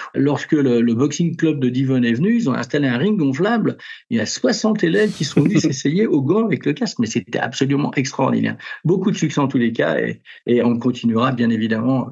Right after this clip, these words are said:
<laughs> j'espère plus tard, en deux mille vingt-quatre en tous les cas.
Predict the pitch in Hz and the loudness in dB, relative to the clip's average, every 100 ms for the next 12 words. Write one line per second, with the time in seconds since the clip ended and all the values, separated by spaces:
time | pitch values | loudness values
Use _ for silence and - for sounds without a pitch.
0 | - - - 196 - - 139 - 117 160 | -12 -6 -2 -2 -4 -6 -6 -6 -6 -4
1 | 151 - - - - - 131 135 151 135 | -4 -6 -12 -14 -18 -4 0 2 2 2
2 | 135 123 151 - - 117 110 110 110 | 0 0 -4 -4 -4 0 0 -2 -6